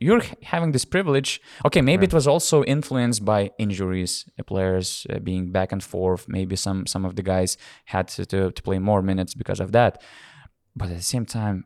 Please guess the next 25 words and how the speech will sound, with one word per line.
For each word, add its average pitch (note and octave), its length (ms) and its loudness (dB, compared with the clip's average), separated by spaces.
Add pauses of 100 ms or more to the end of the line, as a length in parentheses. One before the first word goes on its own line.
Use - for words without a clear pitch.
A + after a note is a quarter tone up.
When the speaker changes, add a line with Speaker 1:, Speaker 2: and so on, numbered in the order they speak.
Speaker 1:
I F#2+ 60 -10
mean, F#2 340 -4
you A2 100 -4
have B2+ 180 -4
this G2 120 -8
privilege G#2+ 560 -2 (220)
to F#2+ 180 -2 (100)
improve B2 380 -4
your A2+ 120 0
game G#2 300 0
steadily, G2 680 -2 (200)
uh, F#2+ 100 -4
during F#2+ 240 -2
the F2+ 60 -4
group B2+ 220 -4
stage. G2+ 380 -4
You G#2 80 -6
don't A2+ 320 -2
need A#2+ 180 -2
to - 80 -8
put - 300 -4
all A#2 160 4
your G2+ 180 0
best A#2 300 4
like G2 240 0